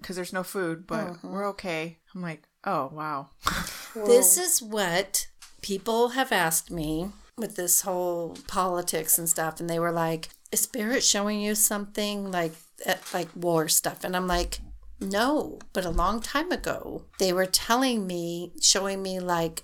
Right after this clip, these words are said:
Speaker 2: an old-fashioned flashlight and, like, a crank kind of radio, and just to kind of have an emergency prep kit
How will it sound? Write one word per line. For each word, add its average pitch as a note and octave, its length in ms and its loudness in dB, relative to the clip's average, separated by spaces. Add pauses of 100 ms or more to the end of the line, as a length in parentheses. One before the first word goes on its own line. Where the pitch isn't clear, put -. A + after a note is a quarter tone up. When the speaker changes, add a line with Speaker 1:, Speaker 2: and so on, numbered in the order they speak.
(100)
Speaker 2:
an G#3+ 140 -4
old-fashioned G3 760 -2
flashlight G#3 920 0
and, F#3 200 -2
like, E3+ 400 -4 (600)
a F#3 100 -2 (200)
crank G3+ 440 -2
kind G#3+ 300 2
of G#3 280 6 (200)
radio, G3+ 920 4
and F3 420 2
just - 440 2
to A3+ 100 -2
kind C4 240 2
of A#3+ 100 4
have A3 240 2
an - 200 2
emergency G#3+ 680 2
prep F3 340 0 (260)
kit - 500 -2